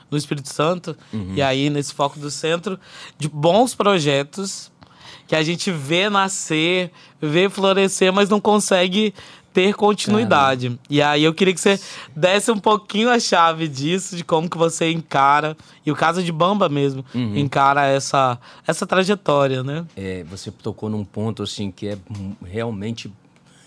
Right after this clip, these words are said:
Speaker 2: o que acontece no centro, sabe? A gente vê muita coisa boa acontecendo e, do nada, elas perdem força e acabam, sabe? A gente fica assim, "Como assim, cara? Acabou?" Mas o que acontece? É, o centro, ele tem altos e baixos, assim.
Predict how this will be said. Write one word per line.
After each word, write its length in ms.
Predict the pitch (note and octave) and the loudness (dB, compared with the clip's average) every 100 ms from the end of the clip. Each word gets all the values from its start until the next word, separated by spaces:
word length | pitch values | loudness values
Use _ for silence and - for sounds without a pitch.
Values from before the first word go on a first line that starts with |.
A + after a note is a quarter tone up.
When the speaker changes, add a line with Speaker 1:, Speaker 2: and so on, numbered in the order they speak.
| _ _ | _ _
Speaker 2:
o 100 | G#2+ | -10
que 140 | - | -8
acontece 460 | B2 B2+ A#2+ A2+ B2 | -4 -4 -4 -6 -6
no 60 | |
centro, 320 | A#2 - F2 - | -8 -8 -10 -8
sabe? 200 | G2+ F#2 | -6 -6
A 40 | |
gente 140 | G#2 G#2+ | -8 -6
vê 80 | A2 | -4
muita 240 | B2 D3 | -4 -6
coisa 220 | A#2 A#2 | -6 -6
boa 180 | G2 G2+ | -6 -10
acontecendo 640 | G#2 G#2 G2 - G#2 A#2 C#3 - _ _ _ _ _ - | -10 -12 -12 -10 -8 -8 -10 -16 _ _ _ _ _ -14
e, 560 | G#2 G#2+ G#2+ G#2+ G#2+ G#2 | -10 -8 -6 -6 -8 -8
do 120 | B2 | -8
nada, 320 | C3+ A#2 B2 | -6 -6 -6
elas 640 | B2+ C3+ C3 C3 C3 B2+ - _ _ _ _ | -6 -8 -10 -10 -10 -14 -20 _ _ _ _
perdem 240 | - A#2+ B2+ | -10 -6 -6
força 400 | - B2 B2+ B2+ | -6 -6 -6 -6
e 140 | B2+ | -4
acabam, 380 | C3+ A2+ G2 F2+ F2+ | -4 -4 -8 -8 -14
sabe? 280 | - A2+ G2+ | -8 -8 -8
A 40 | |
gente 200 | F2+ G#2 - | -10 -14 -14
fica 180 | A2+ | -14
assim, 160 | A2 A#2 | -12 -14
"Como 260 | A2+ F3 F#3 | -14 -12 -12
assim, 380 | - F3 F#3 C#3+ | -14 -14 -14 -14
cara? 200 | B2+ - _ _ | -20 -20 _ _
Acabou?" 380 | D3 - D3+ - - - C3 _ _ - - - | -20 -20 -18 -18 -20 -20 -20 _ _ -20 -20 -8
Mas 160 | A#2 | -8
o 40 | B2 | -4
que 80 | D#3+ | -6
acontece? 680 | D#3 D#3 - G#2+ G2 - - | -6 -8 -6 -8 -8 -14 -10
É, 160 | B2 - | -8 -8
o 140 | C#3+ | -8
centro, 420 | C#3 - C#3+ D3 | -10 -6 -6 -4
ele 140 | C3 C3 | -6 -6
tem 480 | B2+ C3 C#3+ B2+ G#2 - | -6 -4 -2 -4 -6 -4
altos 380 | C#3 D3+ D3 | -6 -6 -10
e 60 | D#3 | -10
baixos, 560 | C3 G#2+ A2+ A2+ G2+ F#2+ | -8 -6 -6 -8 -14 -16
assim. 380 | - - F2 | -16 -14 -16